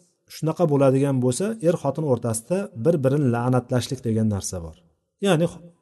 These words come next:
er qilgan bo'lsa, er tan olmay turaveradi, tonib turaveradi. Xotin bo'lsa ko'zdan ko'rdi, qanday qilib turib endi er bilan yashaydi o'sha er bilan? Yoki er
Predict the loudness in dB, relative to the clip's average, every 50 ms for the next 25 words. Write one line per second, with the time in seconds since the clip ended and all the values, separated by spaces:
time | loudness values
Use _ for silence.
0 | _ _ _ _ _ 4 4 4 4 2 0 0 2 2 2 2 2 2 2 2
1 | 2 0 0 -6 -14 -20 -20 _ _ 4 4 4 4 2 -4 -14 -20 -20 _ -4
2 | -2 0 2 2 2 2 2 2 2 2 2 2 -2 -4 -4 -2 0 0 0 0
3 | 2 4 4 4 4 2 -4 -10 -14 -20 _ _ _ _ _ _ _ _ _ _
4 | _ _ _ _ _ _ _ -8 -4 -2 0 2 4 6 6 6 6 4 2 4
5 | 4 4 6 6 6 4 4 6 4 4 4 4 0 0 0 4 4 4 4 4
6 | 2 0 2 2 2 4 6 6 6 6 6 4 2 2 2 0 -4 -6 -6 -6
7 | -8 -8 -8 -10 -10 -10 -14 -16 -18 _ _ _ _ _ _ _ _ _ _ _
8 | _ _ 0 0 0 2 0 -2 6 10 10 10 10